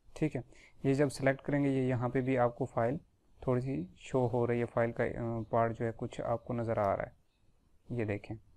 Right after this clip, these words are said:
Excel फाइल का। अब मैं इसे क्या करूँगा, कर लूँगा ओपन। अब ये आपको फाइल शो कर रहा है और यहाँ पे क्या कह रहा है कि first row of data contain column header,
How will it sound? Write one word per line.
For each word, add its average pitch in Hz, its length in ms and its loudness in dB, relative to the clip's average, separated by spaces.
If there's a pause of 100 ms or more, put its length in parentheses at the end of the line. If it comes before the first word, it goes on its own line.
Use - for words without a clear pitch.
(480)
Excel 120 220 2
फाइल 104 260 4
का। 117 140 -4
अब 127 180 2
मैं 147 140 2
इसे 139 140 -4
क्या 131 180 2
करूँगा, 123 340 0
कर 117 180 -2
लूँगा 120 200 0
ओपन। 117 420 -2 (1500)
अब 139 140 4
ये 147 100 4
आपको 147 240 4
फाइल 127 260 4
शो 139 180 0
कर 135 160 0
रहा 135 80 4
है 135 80 4
और 127 140 0
यहाँ 123 300 0
पे 131 120 0
क्या 123 200 0
कह 123 140 2
रहा 117 80 2
है 120 120 -2
कि 135 40 0
first - 680 0
row 131 540 2
of 127 160 -4 (100)
data 120 320 2 (500)
contain 131 380 2 (140)
column 127 320 4 (120)
header, 117 220 2